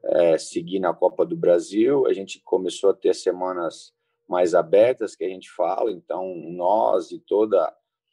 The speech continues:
a comissão técnica do Corinthians, que é um clube que tem grandes profissionais, grandes, é, pessoas que também estão ajudando nesse processo. Eu nunca esqueço de falar das outras pessoas que também participam disso aí, que a gente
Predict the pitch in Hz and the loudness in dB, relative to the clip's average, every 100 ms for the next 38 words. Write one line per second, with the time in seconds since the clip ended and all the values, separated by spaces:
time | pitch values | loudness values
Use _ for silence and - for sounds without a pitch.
0 | _ _ - 80 - 90 - - 87 82 | _ _ -14 -12 -12 -12 -10 -8 -6 -2
1 | 92 - 82 85 - - - 107 101 92 | -2 -4 -10 -10 -4 -4 -4 -6 -6 -6
2 | - 90 85 - 92 160 _ 92 87 80 | -6 -6 -8 -6 -6 -8 _ -8 -8 -2
3 | 98 110 117 110 - 90 - 82 82 90 | 2 2 0 -4 -2 -2 -2 -4 -2 -4
4 | 90 78 85 92 95 - - _ _ _ | -4 -4 -6 -6 -8 -16 -18 _ _ _
5 | - - 78 78 76 78 82 82 - 85 | -4 -2 0 -2 -4 -4 -4 -6 -6 -6
6 | - 98 101 95 - - 87 85 95 92 | -4 -2 0 -2 -8 -8 -6 -6 -8 -6
7 | 98 104 98 87 87 90 87 85 - - | -4 -4 -6 -6 -4 -4 -6 -20 -18 -10
8 | - - 85 87 - 90 104 - - - | -10 -4 -2 -2 -4 -8 -10 -12 -12 -4
9 | 104 104 - - 80 73 82 87 82 _ | -4 -4 -12 -6 -2 0 0 -2 -4 _
10 | _ - 80 76 87 87 - - - 82 | _ -6 -6 -4 -4 -4 -10 -10 -8 -8
11 | - 90 - - 82 85 85 87 85 - | -6 -8 -8 -8 -6 -6 -4 -2 -2 -6
12 | - 107 - 80 80 80 - 71 73 80 | -2 -2 -2 -8 -8 -10 -6 -2 -2 -2
13 | - 76 64 67 82 80 78 | -4 -4 -4 -6 -8 -8 -10